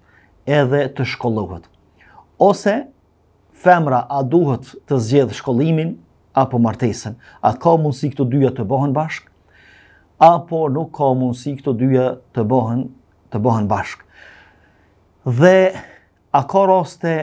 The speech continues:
kur për shkak të shkollimit të femrës pas martese, ftohen raportet bashkëshortore, ftohen lidhjet, ndoshta vjen edhe deri te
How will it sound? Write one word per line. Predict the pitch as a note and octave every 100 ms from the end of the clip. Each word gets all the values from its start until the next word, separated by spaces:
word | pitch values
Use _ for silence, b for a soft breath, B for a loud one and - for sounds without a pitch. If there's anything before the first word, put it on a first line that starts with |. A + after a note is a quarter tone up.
| - -
kur | - F#3 F3+ E3 - _ _ _ -
për | C#3+
shkak | - F#3 E3 -
të | - E3+ -
shkollimit | - - C#3 B2+ D#3 D3 C#3
të | A#2+
femrës | C3+ A#2 C#3 C#3
pas | E3 D#3 -
martese, | A#2 F#2 A2+ C3 F3 E3+ b b b b b b b
ftohen | - - F#3 D3+ C3
raportet | B2 C3 - C#3+ A#2 G#2
bashkëshortore, | C#3 C3 D#3 C3+ D#3 D#3 C#3+
ftohen | - F3 D#3 B2+
lidhjet, | D#3+ D3+ E3 -
ndoshta | B2 D#3 - D3+ C#3+
vjen | A2+ B2+ C3 B2+
edhe | C3+
deri | A#2+ B2 A#2+
te | B2+